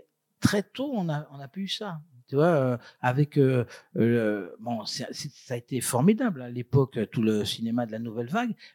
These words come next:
mais une fois que les producteurs, ils ont vu que ça, on pouvait tourner avec des toutes petites caméras dans les rues et que ça leur coûte pas un rond,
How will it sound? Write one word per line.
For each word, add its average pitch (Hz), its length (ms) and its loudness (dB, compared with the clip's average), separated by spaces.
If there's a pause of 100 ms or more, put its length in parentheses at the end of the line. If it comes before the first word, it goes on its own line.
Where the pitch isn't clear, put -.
mais 131 320 4 (160)
une 156 140 4
fois 185 260 4
que - 100 -10
les 139 80 2
producteurs, 135 680 2
ils 117 180 -2
ont 117 160 -6
vu 123 200 -10
que - 80 -8
ça, 98 180 -2 (380)
on 120 80 4
pouvait 123 260 6
tourner 131 400 4
avec 110 220 2
des 101 80 -12
toutes - 180 -10
petites 123 320 -2
caméras 127 540 0
dans 117 180 -8
les 113 140 -4
rues 127 300 0
et 95 60 0
que - 60 -8
ça - 80 -6
leur 92 180 -2
coûte - 220 -10
pas 98 140 -4
un 92 460 -12
rond, 196 340 2